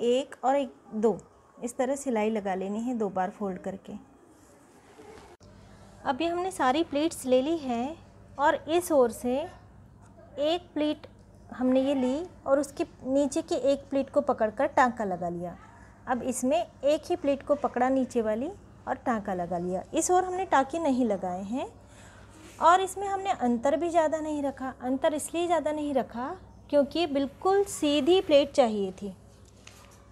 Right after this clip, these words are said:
इस तरह से यदि हम देखें, ये कमर वाला भाग है, हम्म, ये पैर है, और यदि किसी को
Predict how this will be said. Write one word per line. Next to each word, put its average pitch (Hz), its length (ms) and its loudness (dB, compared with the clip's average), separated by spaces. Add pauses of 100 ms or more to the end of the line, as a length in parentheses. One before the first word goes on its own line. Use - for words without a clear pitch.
(920)
इस 311 200 0
तरह 254 240 4
से 214 180 -6 (140)
यदि 277 260 0
हम 294 200 -4
देखें, 214 580 -4 (680)
ये 302 160 0
कमर 320 360 2
वाला 202 260 0
भाग 190 300 -8
है, 190 140 -12 (600)
हम्म, 349 160 -10 (500)
ये 285 160 2
पैर 208 320 2
है, 196 160 -10 (460)
और 311 200 2
यदि 330 240 2
किसी 277 360 -2
को 240 320 0